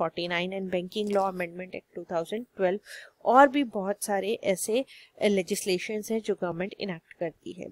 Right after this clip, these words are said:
Then आता है आपका इकोनॉमिक सिस्टम। डिफरेंट कंट्रीज का डिफरेंट इकोनॉमिक सिस्टम्स होता है। Basically इकोनॉमिक सिस्टम्स हम तीन टाइप्स का कहते हैं होता है, एक है कैपिटलिज्म, एक है सोशलिज्म और एक है मिक्स्ड इकोनॉमी।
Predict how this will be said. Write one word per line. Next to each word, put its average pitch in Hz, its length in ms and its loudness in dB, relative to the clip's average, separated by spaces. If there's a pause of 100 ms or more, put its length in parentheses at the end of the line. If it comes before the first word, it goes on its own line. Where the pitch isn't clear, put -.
(120)
Then 254 220 6
आता 226 240 0
है 202 100 -2
आपका 190 260 0
इकोनॉमिक 190 540 -4
सिस्टम। - 400 -6
डिफरेंट 214 720 -2
कंट्रीज 202 480 0
का 226 180 2
डिफरेंट 196 460 -2
इकोनॉमिक 175 440 -10
सिस्टम्स - 520 -14
होता 156 240 -10
है। 170 180 -14 (360)
Basically 269 400 2
इकोनॉमिक 226 480 -2
सिस्टम्स 226 480 -6
हम 226 160 -2
तीन 220 280 -4
टाइप्स 202 340 -2
का 214 120 -2
कहते 190 300 -2
हैं 190 80 -2
होता 185 320 -2
है, 208 300 -2
एक 196 220 0
है 202 80 0
कैपिटलिज्म, 226 720 0
एक 190 180 -4
है 196 80 0
सोशलिज्म 208 800 -4
और 185 160 2
एक 180 200 -2
है 269 100 0
मिक्स्ड 208 380 -4
इकोनॉमी। 165 500 -12